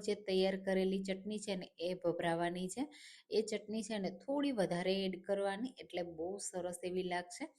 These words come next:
અને આ રીતે ચટણી આખામાં સ્પ્રેડ કરી લેવાની અને પછી જે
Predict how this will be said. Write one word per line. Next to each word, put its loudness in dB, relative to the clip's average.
અને -4
આ 0
રીતે 0
ચટણી -2
આખામાં -4
સ્પ્રેડ 2
કરી 6
લેવાની 2
અને 2
પછી 0
જે 4